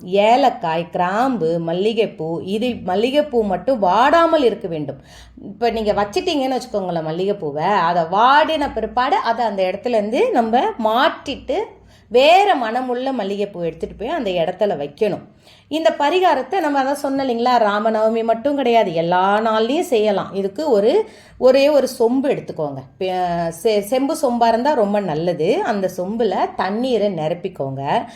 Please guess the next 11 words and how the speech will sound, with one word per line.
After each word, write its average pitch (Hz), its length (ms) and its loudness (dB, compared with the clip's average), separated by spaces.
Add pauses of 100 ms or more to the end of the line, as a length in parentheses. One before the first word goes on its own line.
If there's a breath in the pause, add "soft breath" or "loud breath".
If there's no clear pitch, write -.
(160 loud breath)
அதுல 208 380 2
எட்டு 214 680 0
ரூபாய் 220 400 4
நாணயத்தை, 165 680 -4
எட்டு 214 280 0
ரூபாய்னா 269 540 0
எட்டு 226 400 -2
ஒரு 254 260 4
ரூபாய் 214 300 0
நாணயத்தை 180 540 -4
அதுல 170 180 -4